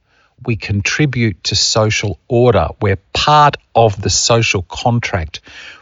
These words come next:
We are what make things happen.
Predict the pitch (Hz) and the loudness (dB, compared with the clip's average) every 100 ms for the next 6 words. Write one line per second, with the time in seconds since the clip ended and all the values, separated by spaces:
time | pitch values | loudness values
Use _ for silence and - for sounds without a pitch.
0 | - 113 131 147 151 - - 120 127 131 | -10 -2 2 2 0 -2 -2 0 2 0
1 | 101 104 117 - - 101 113 107 - - | 0 0 0 -4 -4 -2 -2 -4 -10 -4
2 | 113 117 107 - - 117 98 80 | -2 0 -2 -6 -6 -4 -4 -6